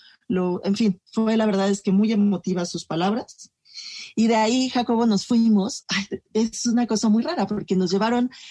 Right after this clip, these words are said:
a una playa que no me puedo acordar cómo se llama, porque son de esas playas de Sinaloa que, pues, no, la verdad, no, no, no, no sé cómo se llamaba.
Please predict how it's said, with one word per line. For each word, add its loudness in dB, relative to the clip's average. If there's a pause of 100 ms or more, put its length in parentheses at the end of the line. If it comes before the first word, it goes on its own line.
(240)
a 2
una 2
playa 0
que 2
no 4
me 0
puedo -2
acordar -2
cómo 0
se -2
llama, 0
porque -14
son 2
de -4
esas -4
playas -4 (360)
de 0
Sinaloa 0
que, -4
pues, -12
no, 2
la 0
verdad, -2
no, 0
no, 0
no, -2
no -4
sé -6
cómo -2
se -8
llamaba. -6